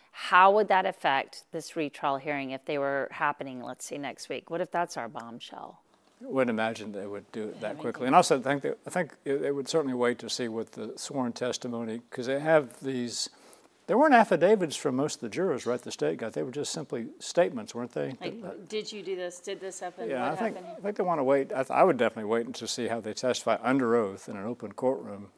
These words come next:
Speaker 1: With
Speaker 2: before
Speaker 1: Justice
Speaker 2: making any
Speaker 1: Toll.
Speaker 2: s-, with <laughs> Justice Toll asking questions and just see where that is. And to me, what might be really important on this is, was it just an offhand comment that you regret making, or was it more deliberate?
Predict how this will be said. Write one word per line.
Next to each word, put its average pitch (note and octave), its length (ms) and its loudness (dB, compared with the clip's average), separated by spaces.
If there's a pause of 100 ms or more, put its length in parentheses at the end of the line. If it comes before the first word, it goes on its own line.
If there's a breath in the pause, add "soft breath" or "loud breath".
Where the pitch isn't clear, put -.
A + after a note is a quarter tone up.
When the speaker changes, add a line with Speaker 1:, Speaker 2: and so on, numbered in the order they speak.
Speaker 1:
With - 140 -12
Speaker 2:
before A#2+ 100 -4
Speaker 1:
Justice A#2 220 -4
Speaker 2:
making A2+ 80 -2
any A2 140 -4
Speaker 1:
Toll. D#3 100 -4
Speaker 2:
s-, - 40 -12 (240 loud breath)
with D#3 140 0
<laughs> F3+ 80 10
Justice - 360 4
Toll E3+ 260 10
asking D#3+ 400 10
questions C#3+ 640 6 (520 loud breath)
and B2+ 120 -4
just C#3+ 180 -2
see D3 120 4
where B2 160 2
that A2+ 160 2
is. A2 320 2
And A#2 120 0 (600 loud breath)
to - 80 -6
me, A#3+ 140 12
what E3+ 220 8
might C#3+ 180 8
be C3 140 4
really A#2+ 200 4
important A#2 520 2
on A2 160 -2
this A2 260 -2
is, A#2 180 -8
was D3+ 200 2
it D#3 80 0
just C3 200 -4
an B2+ 80 -4
offhand B2+ 440 2
comment A2+ 500 -2
that A2+ 160 -6 (100)
you B2+ 160 -4
regret A#2 380 -4
making, A2+ 640 -6
or B2+ 80 -6
was A#2+ 100 -6
it C#3+ 80 -2
more A#2+ 160 0
deliberate? G2 500 -8